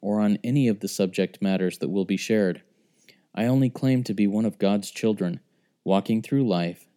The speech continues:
the best way I can figure, striving to do God's will for me, and sharing what I experience. If you feel that this podcast is a positive influence in your life, please subscribe to it,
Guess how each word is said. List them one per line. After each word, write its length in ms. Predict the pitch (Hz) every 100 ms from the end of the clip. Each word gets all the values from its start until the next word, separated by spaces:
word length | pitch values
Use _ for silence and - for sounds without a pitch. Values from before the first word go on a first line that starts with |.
| _ -
the 80 |
best 320 | 92 98 107 104
way 220 | 101 98
I 60 |
can 200 | 107 120
figure, 500 | 113 95 90 87 87 _ _ _ _
striving 580 | - - 110 104 113 123
to 140 | 117
do 180 | 110 117
God's 300 | 113 110 107
will 180 | 107 110
for 140 | -
me, 360 | 120 95 90 90 _ _ _ _
and 120 | 95 98
sharing 540 | - 117 92 85 87 -
what 140 | 92
I 100 | 90
experience. 800 | 90 - - 101 98 87 - - - _ _ _ - _ _ _
If 220 | - 92 110
you 80 |
feel 340 | 107 107 110 127
that 180 | 110 -
this 160 | 101
podcast 680 | - 107 107 - 120 135 - -
is 140 | 107
a 40 | 104
positive 540 | - 113 117 117 110
influence 520 | 101 110 123 127 -
in 100 | 101
your 180 | 98 113
life, 400 | 120 123 139 - _ _ _ -
please 240 | 147 143
subscribe 520 | - 135 - 135 131 -
to 140 | 92
it, 220 | - -